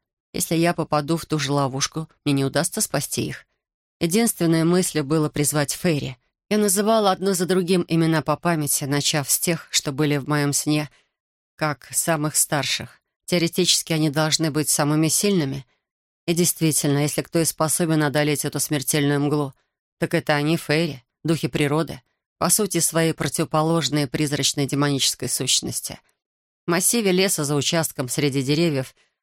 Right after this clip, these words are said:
начали вспыхивать разноцветные огоньки. Вместе с чувством облегчения накатила слабость. Они были рядом.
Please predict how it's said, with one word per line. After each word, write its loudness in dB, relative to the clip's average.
начали 2
вспыхивать 0
разноцветные -2
огоньки. -6
Вместе 0
с -2
чувством -2
облегчения 0
накатила -2
слабость. -4
Они 0
были -2
рядом. -6